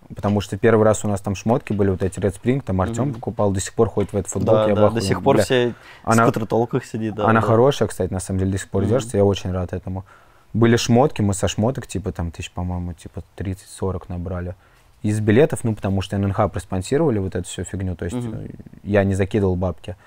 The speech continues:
Speaker 1: Из билетов, ну, короче, в целом тысяч семьдесят-восемьдесят сделали первый раз. А второй раз, так как я закидывал, типа, за аренду, я сверху, типа, тысяч двадцать, по-моему, заработал, ну, чуть,
Speaker 2: Мгм.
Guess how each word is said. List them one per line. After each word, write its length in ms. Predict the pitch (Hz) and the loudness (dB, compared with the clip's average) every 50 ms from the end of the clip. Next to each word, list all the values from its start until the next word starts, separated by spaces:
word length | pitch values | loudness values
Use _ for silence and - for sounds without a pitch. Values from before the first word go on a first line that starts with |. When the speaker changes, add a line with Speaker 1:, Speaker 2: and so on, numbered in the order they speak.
| - - - - _ _ _ _ _ - - - | -20 -20 -20 -20 _ _ _ _ _ -20 -18 -10
Speaker 1:
Из 220 | - 95 101 107 | -6 -4 -4 -2
билетов, 360 | 110 110 104 101 113 110 - - - | -2 -2 0 0 0 -2 -4 -6 -6
ну, 80 | 131 | -6
короче, 320 | 147 - 165 170 165 - - | 0 2 2 2 2 0 -8
в 20 | |
целом 300 | - - 175 175 156 120 | -2 0 2 2 2 0
тысяч 240 | - - 120 - - | -4 -6 -10 -10 -6
семьдесят-восемьдесят 720 | - 117 113 110 - - 113 139 160 - - 110 98 - - - | -6 -6 -6 -6 -6 -4 -4 -4 -4 -4 -8 -12 -12 -12 -20 -20
сделали 400 | - - 98 95 92 87 90 95 104 _ _ _ _ _ _ _ _ - - - | -10 -6 -4 -4 -4 -6 -8 -10 -14 _ _ _ _ _ _ _ _ -20 -4 0
первый 220 | 104 95 95 90 | 0 0 0 0
раз. 200 | 87 87 - - - | -4 -6 -8 -10 -6
А 80 | - 92 | -6 -6
второй 300 | - - 104 101 101 113 | 0 2 4 6 6 4
раз, 140 | 127 131 - | 4 2 -2
так 200 | - - 95 90 | -4 -6 -6 -6
как 160 | - 90 - | -6 -6 -4
я 80 | 98 92 | -4 -4
закидывал, 480 | 90 98 90 - 104 95 98 92 90 | -2 -4 -4 -2 -2 -2 -2 -4 -4
типа, 220 | 87 - - - 101 | -6 -10 -10 -8 -4
за 160 | 92 95 95 | 0 2 2
аренду, 420 | 92 95 104 127 143 127 101 95 - - - - - _ _ _ - _ _ _ _ | 2 2 2 0 -2 -4 -6 -8 -10 -14 -20 -20 -20 _ _ _ -20 _ _ _ _
я 100 | - 101 95 | -2 -2 -2
сверху, 400 | - - 101 104 104 - - 95 | -2 2 0 0 0 0 -8 -10
типа, 320 | - - 101 107 95 92 | -8 -8 -10 -10 -10 -10
тысяч 280 | - - 92 90 - - | -10 -10 -12 -12 -12 -12
двадцать, 440 | 113 110 101 95 90 87 - - _ - _ _ | -12 -10 -8 -8 -8 -10 -12 -16 _ -20 _ _
по-моему, 240 | - 82 82 82 90 _ - _ - 92 87 | -12 -10 -10 -12 -12 _ -20 _ -14 -14 -12
заработал, 440 | - 87 90 82 87 90 85 - 90 | -10 -8 -8 -8 -8 -10 -10 -10 -10
ну, 140 | 92 92 85 | -10 -10 -10
чуть, 160 | - - - | -14 -12 -10
Speaker 2:
Мгм. 300 | - 123 123 139 147 135 | -8 -8 -8 -8 -12 -14